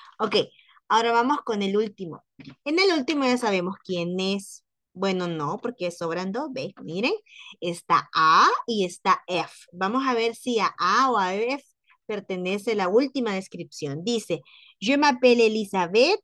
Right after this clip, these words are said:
j'ai la trentaine, je suis grande et mince, j'ai des cheveux noirs, courts et raides, et des petits joues noirs, mon visage est allongé, je porte un, eh, débardeur rouge, un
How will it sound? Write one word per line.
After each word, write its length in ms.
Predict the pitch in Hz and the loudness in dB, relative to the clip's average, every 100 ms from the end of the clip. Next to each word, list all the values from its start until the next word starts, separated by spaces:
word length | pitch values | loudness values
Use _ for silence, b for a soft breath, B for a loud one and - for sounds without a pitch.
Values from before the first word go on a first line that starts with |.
| - | -8
j'ai 320 | 190 214 220 | -4 0 0
la 160 | 214 196 | 0 -2
trentaine, 680 | - 180 170 208 226 330 415 | -6 -8 -6 0 0 0 -4
je 200 | 190 202 | -4 -4
suis 220 | 196 220 | -4 -8
grande 400 | 185 185 196 196 | -6 -2 0 0
et 60 | 175 | -2
mince, 420 | 170 190 254 330 | -2 -2 -2 -2
j'ai 280 | 214 196 202 | -6 -2 0
des 140 | 202 | 2
cheveux 380 | 208 208 180 180 | 0 -4 -4 -4
noirs, 400 | 170 170 190 330 b b b _ _ - | -4 -2 0 0 b b b _ _ 0
courts 340 | 240 294 - | 2 2 -4
et 140 | - 202 | -8 -8
raides, 380 | 226 240 180 - b b 220 | 0 0 0 -4 b b -4
et 120 | 220 | 2
des 140 | 220 | 2
petits 880 | 208 208 196 220 226 220 220 214 208 202 | 2 -2 -4 -8 -8 -6 -6 -8 -8 -8
joues 360 | 175 190 247 | -8 -2 0
noirs, 440 | 240 208 196 262 - | 0 0 0 0 -2
mon 200 | 233 220 | -6 -6
visage 560 | 208 202 196 202 208 - | -8 -6 -4 -2 -4 -6
est 200 | 196 190 | -8 -4
allongé, 680 | 185 170 160 165 175 233 427 - _ _ - | -2 -2 -2 -6 0 2 2 -2 _ _ -8
je 200 | 202 226 | -2 -2
porte 460 | - 220 220 - 233 | 0 -2 -2 -4 -8
un, 300 | 220 214 208 | -4 -2 -4
eh, 260 | 180 196 185 | -4 -4 0
débardeur 800 | 196 185 180 175 175 214 220 190 | -2 0 -2 -4 -6 0 0 0
rouge, 360 | 214 359 - | 0 0 0
un 100 | 240 | -4